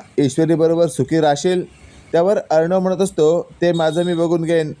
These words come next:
तुला मध्ये पडायची गरज नाही आहे." अशातच आता थेट राकेश म्हणत असतो, "हे बघ अर्णव, काही गोष्टी अशा आहेत ना, ज्या माझ्या आणि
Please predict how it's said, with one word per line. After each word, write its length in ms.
तुला 240
मध्ये 240
पडायची 360
गरज 320
नाही 280
आहे." 320
अशातच 600
आता 280
थेट 360
राकेश 480
म्हणत 160
असतो, 440
"हे 160
बघ 200
अर्णव, 400
काही 160
गोष्टी 320
अशा 220
आहेत 180
ना, 180
ज्या 200
माझ्या 560
आणि 200